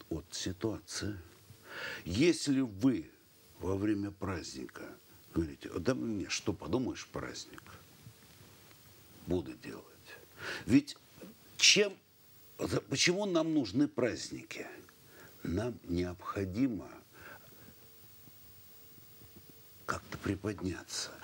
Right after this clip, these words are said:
выделить дни. Ну, у нас же ведь постоянно работа,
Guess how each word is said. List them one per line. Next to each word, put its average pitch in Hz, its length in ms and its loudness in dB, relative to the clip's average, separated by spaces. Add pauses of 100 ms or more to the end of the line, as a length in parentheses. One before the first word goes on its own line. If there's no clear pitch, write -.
(240)
выделить 139 880 0 (200)
дни. 127 580 2 (840)
Ну, 87 240 -2
у 80 100 -10
нас 90 200 -4
же 80 120 -4
ведь - 300 -14
постоянно 64 640 -8
работа, 82 580 -6